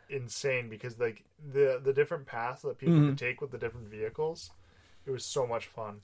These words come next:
Speaker 2: Yeah, I, I don't understand why they didn't adapt this into Mario Kart,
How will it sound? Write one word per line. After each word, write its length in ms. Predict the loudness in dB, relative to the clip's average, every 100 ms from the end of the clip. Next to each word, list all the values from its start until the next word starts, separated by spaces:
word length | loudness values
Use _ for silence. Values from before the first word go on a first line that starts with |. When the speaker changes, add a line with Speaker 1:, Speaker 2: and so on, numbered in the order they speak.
| 2
Speaker 2:
Yeah, 220 | 4 4
I, 220 | 2 0 0 4
I 100 | 4
don't 320 | 8 6 6
understand 420 | 4 4 4 6
why 100 | 6
they 100 | 4
didn't 300 | 2 2 0
adapt 360 | 0 4 4 4
this 280 | 0 0 0
into 560 | 0 2 2 2 0 2
Mario 360 | 2 4 2
Kart, 240 | 0 -4